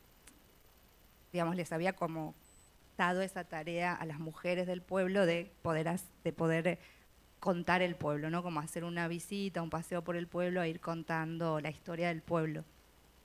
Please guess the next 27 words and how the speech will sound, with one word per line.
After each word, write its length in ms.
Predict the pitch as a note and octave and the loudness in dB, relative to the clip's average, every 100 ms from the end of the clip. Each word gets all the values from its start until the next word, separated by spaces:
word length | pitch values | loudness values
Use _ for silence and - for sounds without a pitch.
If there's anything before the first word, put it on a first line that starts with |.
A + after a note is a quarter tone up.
| - | -18
Y, 340 | F3+ F#3 F3+ F3 | -10 -6 -4 -4
mm, 420 | F3 E3+ E3 E3+ - | -6 -6 -8 -8 -2
y 60 | |
bueno, 180 | F#3+ F3 | 0 2
hicimos 380 | F3 G3 G3+ G3 | 0 2 2 2
ese 180 | F#3+ F#3 | 0 0
paseo 680 | F#3 F#3+ A3+ A3 G3+ F#3+ | -2 0 2 4 6 4
con 320 | E3 D#3 F3+ D#3+ | 2 -4 -4 -6
la 100 | E3 | -4
gente 320 | F3+ F3 F3+ | -4 -4 -4
con 220 | E3 D#3+ | -6 -8
quien 180 | E3+ E3+ | -4 -2
habíamos 420 | E3 E3+ E3+ - | -2 -2 -4 -2
ido, 280 | F#3+ F#3 E3 | 0 2 2
que 80 | E3 | 0
eran 160 | D#3+ | 0
amigos, 500 | D#3+ E3+ F3+ F3 E3 | 0 2 4 4 2
bueno, 160 | F3 E3+ | 0 0
y 40 | |
mi 80 | E3 | -2
pareja, 440 | E3+ E3+ F#3 G#3+ - - - - - - - - - - | -2 -6 -6 -10 -14 -20 -20 -20 -20 -20 -20 -20 -8 0
eh, 300 | F#3 E3 D#3+ | 2 2 0
y 100 | F#3 | -2
nos 120 | F3+ | -2
tocaron 360 | F#3 F#3 G3 F#3+ | 2 6 6 4
dos 180 | F#3+ G3 | 4 2
hermanas, 720 | F3 F3 E3+ D#3+ D3+ - | 4 4 4 4 -2 -8